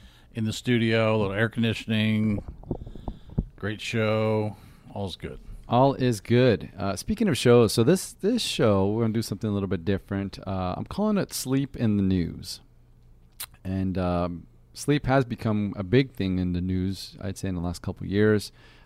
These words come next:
Speaker 2: Uh, if you just type in on Google, like, uh, sleep articles, all kinds of stuff
Speaker 1: Yeah,
Speaker 2: pops
Speaker 1: definitely.
Speaker 2: up.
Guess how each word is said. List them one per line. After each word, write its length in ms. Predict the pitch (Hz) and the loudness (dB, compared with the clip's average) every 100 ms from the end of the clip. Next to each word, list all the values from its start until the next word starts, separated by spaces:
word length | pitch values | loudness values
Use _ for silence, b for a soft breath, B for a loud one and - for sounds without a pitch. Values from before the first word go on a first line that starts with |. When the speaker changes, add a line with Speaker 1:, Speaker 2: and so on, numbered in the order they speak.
| - | -6
Speaker 2:
Uh, 180 | 92 92 | -4 -4
if 160 | 90 101 | -6 -8
you 60 | |
just 260 | 87 95 - | -8 -10 -8
type 280 | 98 87 92 | -8 -6 -4
in 320 | 87 87 85 | -4 -4 -6
on 180 | 85 87 | -8 -8
Google, 420 | 90 90 87 90 | -8 -6 -6 -6
like, 400 | - 92 - - | -8 -10 -14 -16
uh, 180 | - - | -14 -14
sleep 300 | - - 98 | -8 -6 0
articles, 500 | 87 104 - 90 85 | 2 0 -2 -8 -8
all 220 | - - | -8 -6
kinds 300 | 123 135 113 | 0 2 2
of 40 | 92 | -2
stuff 120 | 87 | -4
Speaker 1:
Yeah, 100 | 101 | -4
Speaker 2:
pops 240 | 98 95 | -4 -4
Speaker 1:
definitely. 300 | 98 95 | -6 -6
Speaker 2:
up. 60 | 76 | -10